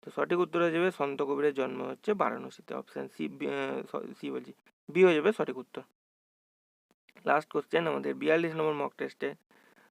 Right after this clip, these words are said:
My Music My Life এটি কার লেখা? সুচিত্রা মিত্র, পণ্ডিত ভীমসেন, পণ্ডিত রবিশঙ্কর নাকি আর ডি বর্মন? অ্যান্সার করো। তো সঠিক উত্তর হয়ে যাবে, এটা হচ্ছে পণ্ডিত রবিশঙ্করের লেখা। অপশন সি হয়ে যাবে সঠিক উত্তর।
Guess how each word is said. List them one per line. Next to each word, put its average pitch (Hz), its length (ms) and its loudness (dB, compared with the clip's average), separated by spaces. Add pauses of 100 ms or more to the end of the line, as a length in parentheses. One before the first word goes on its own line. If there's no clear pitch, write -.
(140)
My 156 300 10
Music 170 500 2
My 139 180 2 (100)
Life 117 260 -4
এটি 139 240 -6
কার 160 220 6
লেখা? 147 320 -2 (960)
সুচিত্রা 170 380 0
মিত্র, 165 560 4
পণ্ডিত 135 320 -4
ভীমসেন, 160 600 2
পণ্ডিত 139 380 -2
রবিশঙ্কর 147 640 4
নাকি 143 220 -2
আর 135 120 2
ডি 135 180 -6
বর্মন? 131 360 -6 (1000)
অ্যান্সার 156 280 0
করো। 175 240 4 (640)
তো - 80 -18
সঠিক 147 300 0
উত্তর 165 260 2
হয়ে 160 120 6
যাবে, 156 200 4
এটা 143 160 2
হচ্ছে 135 200 -2
পণ্ডিত 139 480 0
রবিশঙ্করের 131 680 0 (120)
লেখা। 135 260 -8 (120)
অপশন 135 360 -8
সি 160 160 -4
হয়ে 151 100 4
যাবে 160 200 0
সঠিক - 280 -10
উত্তর। - 220 -16